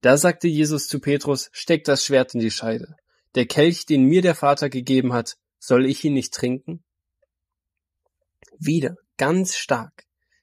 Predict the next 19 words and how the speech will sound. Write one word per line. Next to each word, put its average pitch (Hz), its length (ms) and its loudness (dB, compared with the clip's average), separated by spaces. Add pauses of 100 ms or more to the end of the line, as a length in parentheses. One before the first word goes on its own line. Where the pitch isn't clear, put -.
(120)
diese 151 220 -2
Betonung 156 440 2
darauf, 117 420 4
es - 240 -4
ist 147 360 -6
mein 127 680 -2
Wille, 143 320 2
den 117 240 -4
Wille 120 280 0
des 123 180 -6
Vaters - 440 -4
zu - 120 -14
tun. - 320 -20 (840)
Diese 135 320 -4
Ausgeliefertheit, 151 1300 -2 (400)
dieses 127 360 -4
Leid 117 760 -2 (1200)
mildert 180 480 2
Johannes 151 760 -4